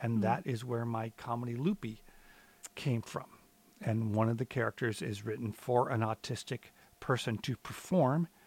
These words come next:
Speaker 1: And it was written for her, and it was performed in competition at, uh, Stageworks Northwest.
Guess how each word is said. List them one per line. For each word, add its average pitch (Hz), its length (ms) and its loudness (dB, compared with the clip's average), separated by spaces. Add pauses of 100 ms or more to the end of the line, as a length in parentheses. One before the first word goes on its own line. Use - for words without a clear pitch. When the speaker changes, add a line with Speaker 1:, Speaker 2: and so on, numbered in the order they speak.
(800)
Speaker 1:
And 123 340 0
it 123 160 -2
was 127 220 -4
written 123 260 0
for 151 360 2
her, 143 340 -2
and 120 180 -2 (160)
it 127 140 -2
was 131 140 -4
performed 131 580 0
in 139 160 2
competition 143 720 -2
at, 123 200 -4
uh, 123 120 0
Stageworks 147 580 -2
Northwest. - 460 -6